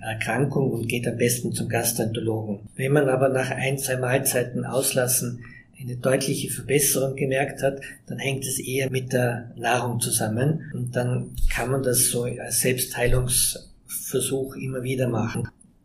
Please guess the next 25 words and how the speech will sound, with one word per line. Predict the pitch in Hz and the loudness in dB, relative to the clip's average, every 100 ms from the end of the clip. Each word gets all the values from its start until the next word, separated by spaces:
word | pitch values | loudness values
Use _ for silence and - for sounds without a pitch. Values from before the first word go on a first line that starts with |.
| _ | _
Dieser | - - 135 135 | -2 4 4 8
Wechsel | 151 170 - 156 175 175 - | 8 8 6 8 8 8 2
von | - - 123 123 123 | -4 -6 -4 -4 -6
viel | - - 170 | -8 2 4
Essen | - 156 165 151 151 151 - | 8 8 6 2 -2 -4 -6
und | 107 | -2
nichts | 139 170 - | 2 2 2
essen | - 143 143 - 147 147 | 2 2 2 -2 -4 -4
ist | 135 - | -4 0
das, | 120 139 - - - | 2 4 4 2 -4
was | 127 - | -2 0
von | - 123 | 0 0
der | 123 120 | -2 -4
Natur | 117 117 - 139 143 | -8 -8 -4 0 0
aus | - - | 0 -4
vorgesehen | - 131 165 170 151 156 165 - | 2 2 4 2 2 2 0 0
ist | 156 - - - - | 0 -2 -4 -8 -14
und | 139 123 123 123 - | -8 -4 -4 -6 -4
das | 127 123 - - - | -2 0 0 -2 -6
würde | 131 127 | -4 -4
ich | 127 | 0
jetzt | 123 - | 0 2
sagen, | 120 120 | 0 -2
den | 117 | -4
Leuten | 117 117 117 117 113 113 | -4 -4 -4 -6 -8 -10